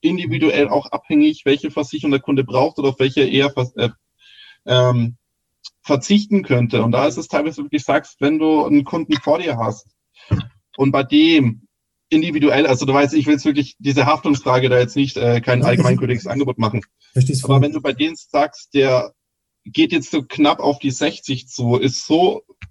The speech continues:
Speaker 1: in dem Job drin, dass, äh, es absolut unwahrscheinlich ist, in dem Fall, dass der nochmal irgendwie, äh, Arbeitsschutz braucht, also Berufsrechtsschutz.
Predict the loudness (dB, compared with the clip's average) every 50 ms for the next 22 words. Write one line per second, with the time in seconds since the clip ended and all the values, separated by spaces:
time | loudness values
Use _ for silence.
0 | _ _ _ _ _ _ 0 0 0 2 2 0 0 0 0 -2 -2 -2 -2 _
1 | _ -4 0 0 0 2 2 2 2 2 0 -2 -6 -4 -2 -2 0 2 0 0
2 | -2 _ -20 -20 -20 -20 -20 -12 -4 0 0 0 -2 -4 -16 _ _ _ _ _
3 | _ _ _ _ _ _ _ -4 -4 -4 -4 -4 -6 -4 -2 0 2 0 0 0
4 | 0 -2 0 0 0 0 0 0 0 2 2 2 2 0 0 -2 -4 -4 -4 -4
5 | -10 -14 -16 -8 -4 -2 0 2 0 0 0 0 0 0 0 0 -4 -6 _ _
6 | _ -20 -20 -20 -20 _ -2 0 0 0 0 0 0 2 4 4 2 2 0 0
7 | 0 0 0 2 2 2 2 2 2 4 4 4 4 2 -2 -6 -6 -2 0 0
8 | 0 2 2 2 2 4 2 0 0 -4 -12 -14 -14 -14 -12 -10 -8 -2 -2 -2
9 | -2 -4 -10 _ -6 -2 0 0 2 2 0 0 -2 -4 -4 -2 -2 -2 0 0
10 | 0 -2 -2 -10 -20 -16 _ 0 0 0 0 -2 -8 -6 -4 -4 -4 -4 -8 -18
11 | -20